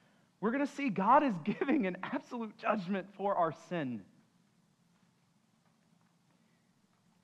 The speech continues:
And if we're honest, even that sounds so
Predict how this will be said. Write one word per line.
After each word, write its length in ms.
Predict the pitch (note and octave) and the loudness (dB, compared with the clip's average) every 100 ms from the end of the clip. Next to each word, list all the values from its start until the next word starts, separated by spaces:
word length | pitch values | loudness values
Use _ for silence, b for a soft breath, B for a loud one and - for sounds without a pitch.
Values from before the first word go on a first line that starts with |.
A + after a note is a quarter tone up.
| - | -8
And 80 | E3 | -6
if 100 | F3 | -6
we're 140 | F#3 | 0
honest, 520 | C#4 C#4+ B3+ E3 - - _ _ _ _ _ _ _ _ _ _ _ _ _ - | 4 6 4 0 -10 -20 _ _ _ _ _ _ _ _ _ _ _ _ _ -4
even 400 | C#4+ D4 D4 C#4 | 2 2 4 4
that 300 | C#4 C#4 C#4 | 4 4 2
sounds 300 | C#4 B3+ A#3+ - | 0 2 0 -2
so 200 | B3+ | -2